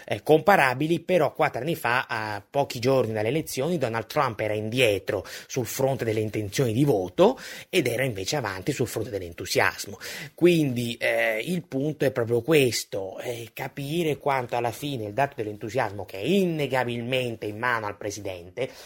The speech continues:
su questo non c'è storia, è un dato di fatto, non è un giudizio di valore, basta andarsi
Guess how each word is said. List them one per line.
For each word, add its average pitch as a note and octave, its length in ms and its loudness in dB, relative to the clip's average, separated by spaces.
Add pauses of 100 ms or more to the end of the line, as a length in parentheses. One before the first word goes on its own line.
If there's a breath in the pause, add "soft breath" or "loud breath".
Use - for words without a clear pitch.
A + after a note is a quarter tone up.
(140)
su G#2 180 -10
questo A2+ 300 -2
non G#2 180 -2
c'è G2+ 160 -2
storia, A2+ 320 2
è G2+ 40 -4
un G2 60 -6
dato G#2 200 -4
di G2+ 120 -10
fatto, - 360 -2
non G2+ 180 -6
è A#2 120 -2 (240 loud breath)
un A#2+ 120 -8
giudizio A2 380 -4
di G#2 100 -4
valore, A2 480 4
basta G2+ 280 -2
andarsi G#2+ 420 -2